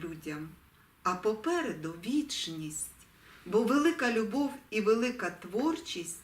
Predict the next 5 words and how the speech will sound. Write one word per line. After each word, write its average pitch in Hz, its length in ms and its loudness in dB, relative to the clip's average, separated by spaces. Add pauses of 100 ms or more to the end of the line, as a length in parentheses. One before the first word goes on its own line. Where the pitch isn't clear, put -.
(460)
невмирущі». 175 1200 -6 (1200)
Вона 302 400 6
віршувала 311 800 4 (100)
і 262 100 0
наспівувала 247 1120 -2